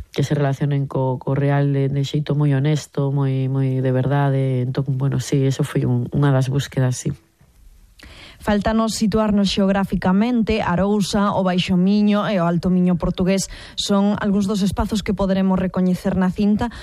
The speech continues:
Speaker 2: porque a xeografía galega ten moitísimo protagonismo tamén, forma parte intrínseca da historia.
Speaker 1: Sí, como no podía ser menos, ¿no? Toda esta,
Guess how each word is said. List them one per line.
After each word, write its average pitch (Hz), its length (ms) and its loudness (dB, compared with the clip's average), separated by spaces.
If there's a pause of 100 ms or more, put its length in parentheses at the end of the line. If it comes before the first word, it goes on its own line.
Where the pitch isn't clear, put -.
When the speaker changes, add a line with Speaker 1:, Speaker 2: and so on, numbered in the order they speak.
(120)
Speaker 2:
porque - 240 0
a 175 40 0
xeografía 185 440 0
galega 208 260 -2
ten 220 460 -2
moitísimo 190 560 0
protagonismo 170 560 -2
tamén, 175 320 0
forma 165 240 -2
parte 175 240 -4
intrínseca 165 640 0
da 165 80 0
historia. 143 560 -4 (680)
Speaker 1:
Sí, 175 400 2
como 147 160 -2
no 151 80 0
podía 160 320 0
ser 151 260 -6
menos, 156 400 0
¿no? 156 160 -2
Toda 143 380 0
esta, 143 480 -2